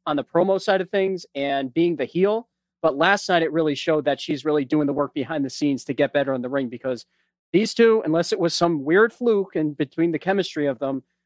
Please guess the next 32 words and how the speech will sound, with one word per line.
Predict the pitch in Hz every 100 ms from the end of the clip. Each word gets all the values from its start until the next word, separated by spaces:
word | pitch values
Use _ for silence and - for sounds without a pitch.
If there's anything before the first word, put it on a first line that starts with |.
| -
I | 160
thought | 196 180
this | 175 -
was | 160
hands | 156 180 175
down | 175 160 156
one | 147
of | 135
the |
better | 123 147 143
showings | - 156 147 139 123
that | 139
we've | 139 127
seen | - 156 147 135 _ _ -
from | 170
the | 165
women's | 151 156 147
division | - 139 131 135
in | 123
a | 120
really | 123 156 156
long | 139 127
time | 127 139 131
in | 127
A |
E | 127
W. | 127 117 123
I |
thought | 131 160
it |
was | 139
a | 123